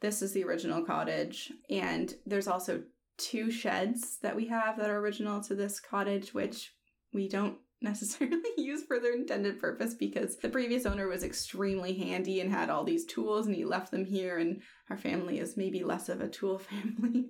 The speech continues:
I mean, me and you are more of a tool people. It's more, my dad is not, not as much a tool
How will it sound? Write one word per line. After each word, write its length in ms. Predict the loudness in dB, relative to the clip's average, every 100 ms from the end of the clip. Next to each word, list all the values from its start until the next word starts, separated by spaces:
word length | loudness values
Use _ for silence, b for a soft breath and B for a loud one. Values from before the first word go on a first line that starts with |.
| -4 0
I 60 |
mean, 180 | 4 6
me 160 | 6 4
and 140 | 4
you 140 | 2
are 60 | 0
more 200 | 0 0
of 80 | -2
a 40 | -4
tool 300 | -2 -2 0
people. 340 | -2 0 0
It's 200 | 0 0
more, 340 | 0 0 -2 -2
my 180 | -4 -4
dad 240 | -6 -6
is 120 | -8 -8
not, 160 | -12 -16 _ _ _ _
not 140 | -8 -8
as 120 | -10
much 120 | -14 -18
a 40 |
tool 220 | -14 -12